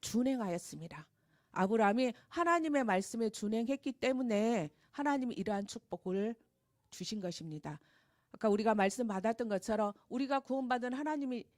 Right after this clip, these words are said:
자녀가 되어졌고 우리에게 모든 축복을 다 주셨는데 우리가 못 누리면 노예되고 포로되고 속국되어진 삶을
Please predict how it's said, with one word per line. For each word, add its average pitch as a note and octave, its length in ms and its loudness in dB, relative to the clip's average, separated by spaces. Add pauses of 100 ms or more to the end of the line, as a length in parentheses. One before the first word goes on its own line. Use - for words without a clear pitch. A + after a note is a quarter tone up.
자녀가 A#3+ 440 2
되어졌고 G3+ 480 2
우리에게 G#3 360 4
모든 C#4 420 8
축복을 A#3+ 400 4
다 F#3+ 160 4
주셨는데 G3 800 2 (200)
우리가 G3+ 300 -2
못 G3+ 200 2
누리면 B3 580 2 (280)
노예되고 G3+ 640 4
포로되고 A3 600 -2
속국되어진 G3+ 760 -2
삶을 A3+ 480 0